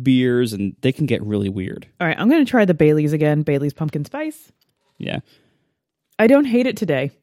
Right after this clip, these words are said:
Speaker 2: After all of the other pumpkin spice stuff that we had so much of yesterday, I don't hate that now as much as I hate it. I didn't like it yesterday. And it's nice that it's cold.
Speaker 1: It is better cold.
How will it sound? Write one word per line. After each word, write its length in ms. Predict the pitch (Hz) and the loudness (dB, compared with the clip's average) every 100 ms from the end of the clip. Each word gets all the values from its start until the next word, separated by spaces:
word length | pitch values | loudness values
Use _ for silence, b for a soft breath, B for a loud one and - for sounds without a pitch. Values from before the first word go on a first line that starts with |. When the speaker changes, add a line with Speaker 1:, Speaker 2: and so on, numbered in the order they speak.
| _ _ _ _ _ - | _ _ _ _ _ -6
Speaker 2:
After 320 | 180 175 190 | -2 0 0
all 220 | 160 165 175 | 2 2 2
of 80 | |
the 120 | 170 160 | 2 0
other 160 | 160 | -2
pumpkin 340 | 151 156 143 143 | -2 -4 -6 -8
spice 300 | - 151 147 | -6 -6 -6
stuff 300 | - 151 - | -6 -8 -6
that 140 | 160 | -6
we 100 | 151 | -6
had 260 | 147 147 147 | -4 -4 -6
so 220 | - 147 | -2 -2
much 260 | 147 147 - | 0 -2 -2
of 120 | 143 | -4
yesterday, 560 | 143 135 208 220 254 294 b b b b b b | -4 -6 -4 -2 -2 -4 b b b b b b
I 100 | 190 | 4
don't 280 | 190 180 160 | 6 4 2
hate 320 | 151 160 - | 0 0 0
that 340 | 147 143 - | -2 0 -2
now 440 | 151 139 131 131 131 _ | -2 0 0 -2 -4 _
as 160 | - 143 | -4 0
much 220 | 143 131 | -2 -2
as 100 | 135 | -6
I 80 | 139 | -4
hate 200 | 139 135 | -4 -4
it. 100 | - | -6
I 160 | 127 135 | -8 -8
didn't 300 | - 135 - | -8 -10 -10
like 140 | 135 | -14
it 80 | - | -14
yesterday. 360 | 156 - - - _ _ _ _ _ _ _ - _ _ | -16 -16 -20 -20 _ _ _ _ _ _ _ -20 _ _
And 120 | - | -2
it's 140 | 165 180 | -2 2
nice 200 | 170 160 | 2 2
that 120 | 156 | -2
it's 80 | - | -6
cold. 380 | - 143 131 135 _ _ _ _ _ _ - | -6 -6 -6 -10 _ _ _ _ _ _ 2
Speaker 1:
It 140 | 175 | 4
is 180 | 185 233 | 4 2
better 240 | - 180 180 | 0 0 0
cold. 400 | 147 101 110 | 0 0 0